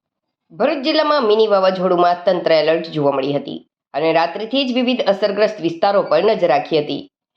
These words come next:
એકસો ચાલીસ ગામોમાં વીજ પુરવઠો ખોરવાઈ ગયો હતો. સ્થિતિની સમીક્ષા કરી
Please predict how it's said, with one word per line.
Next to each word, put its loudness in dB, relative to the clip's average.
એકસો -2
ચાલીસ -2
ગામોમાં 2
વીજ -2
પુરવઠો 0
ખોરવાઈ 2
ગયો 2
હતો. -4
સ્થિતિની -2
સમીક્ષા -2
કરી 0